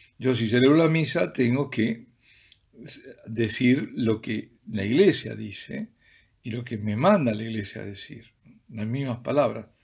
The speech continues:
no las puedo cambiar. Yo no soy, repito, ningún sacerdote es dueño, ni obispo, ni nadie dueño de la liturgia. Nadie. Bueno, ahora vamos a ver algo interesante también,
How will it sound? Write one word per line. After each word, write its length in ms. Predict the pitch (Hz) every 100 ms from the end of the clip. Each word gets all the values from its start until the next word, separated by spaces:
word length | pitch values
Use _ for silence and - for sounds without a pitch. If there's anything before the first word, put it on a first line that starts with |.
| _ _
no 120 | 131
las 120 | 117
puedo 340 | - 123 - -
cambiar. 420 | - 120 - - _ _ _ _ _ _ _ _ -
Yo 240 | 151 160
no 160 | 147 123
soy, 320 | - 139 139
repito, 600 | 127 - 120 113 117 117
ningún 280 | 113 113 120
sacerdote 640 | 120 120 120 113 117 110
es 160 | 107 - _ _ _ _
dueño, 500 | - 120 123 127 127
ni 220 | 123 110 107
obispo, 500 | 117 123 131 - 117
ni 140 | 110
nadie 520 | 110 120 120 123 123 -
dueño 500 | 123 117 113 110 107
de 240 | 120 110
la 80 | 107
liturgia. 800 | 104 104 104 104 98 - - _ _ _ _ _
Nadie. 380 | 113 104 107 107 _ _ _ _ _ _ _ _ _ _ _ _ _ _ _ _
Bueno, 200 | 208 185
ahora 220 | 220 233
vamos 220 | 214 185
a 60 | 160
ver 160 | 165 160
algo 380 | 151 151 143
interesante 720 | 131 123 127 127 165 131 120 -
también, 720 | 120 123 120 127 208 -